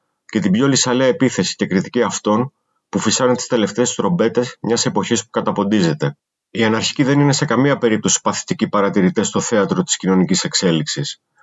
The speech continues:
Αντίθετα, έχουν μερικές πολύ θετικές απόψεις σε ό,τι αφορά στόχους και μεθόδους. Για να εκφραστώ όσο πιο καθαρά γίνεται, χωρίς να πιάσω πολύ χώρο, ας μου επιτραπεί να δώσω τον θεματικό διαχωρισμό του τι πιστεύω, σχετικά με την ιδιοκτησία.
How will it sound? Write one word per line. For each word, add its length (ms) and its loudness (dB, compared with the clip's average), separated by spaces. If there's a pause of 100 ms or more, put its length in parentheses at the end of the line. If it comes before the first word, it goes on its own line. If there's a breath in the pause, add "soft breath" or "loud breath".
(160 loud breath)
Αντίθετα, 840 0
έχουν 280 0
μερικές 680 2
πολύ 260 2
θετικές 440 -2
απόψεις 600 0
σε 180 -2
ό,τι 140 2
αφορά 260 -2
στόχους 420 -2
και 80 0
μεθόδους. 600 0 (680 soft breath)
Για 180 0
να 60 2
εκφραστώ 420 -2
όσο 180 0
πιο 120 -2
καθαρά 320 0
γίνεται, 600 2
χωρίς 340 0
να 100 0
πιάσω 320 -2
πολύ 180 2
χώρο, 420 0 (420 soft breath)
ας 160 -2
μου 80 0
επιτραπεί 440 0
να 120 0
δώσω 300 0
τον 140 -2
θεματικό 420 0
διαχωρισμό 720 0 (100)
του 120 0
τι 120 0
πιστεύω, 560 0 (240)
σχετικά 440 -2
με 80 2
την 140 2
ιδιοκτησία. 720 0